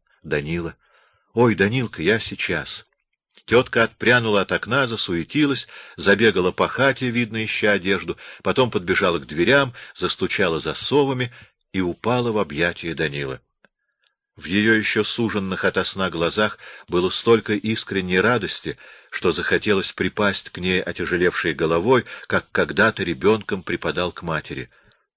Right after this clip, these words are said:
«Какой ты молодец, что надумал проведать свою тётку. Пойдём в хату».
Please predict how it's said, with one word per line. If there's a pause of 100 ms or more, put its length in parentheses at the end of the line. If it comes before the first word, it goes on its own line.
(220)
«Какой
ты
молодец, (280)
что
надумал
проведать
свою
тётку.
Пойдём
в
хату».